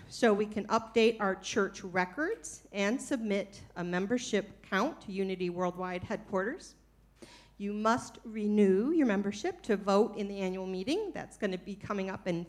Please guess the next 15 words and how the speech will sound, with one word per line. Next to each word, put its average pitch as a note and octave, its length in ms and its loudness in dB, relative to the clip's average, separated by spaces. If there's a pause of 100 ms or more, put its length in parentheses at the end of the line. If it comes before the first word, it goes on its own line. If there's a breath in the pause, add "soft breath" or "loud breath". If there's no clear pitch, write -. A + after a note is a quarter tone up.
February G3+ 520 0 (140)
the F3+ 120 -6
nineteenth. E3+ 480 -8 (880 loud breath)
So - 160 0
just C4 260 2
go A#3+ 160 8
to G#3+ 80 -2
unity D#4+ 400 4 (380)
dot D#4 280 2
com, B3 320 -2
unity D#4+ 460 6
F C4+ 180 0
H C#4 240 -4
dot E4+ 220 -2
com, G3+ 340 0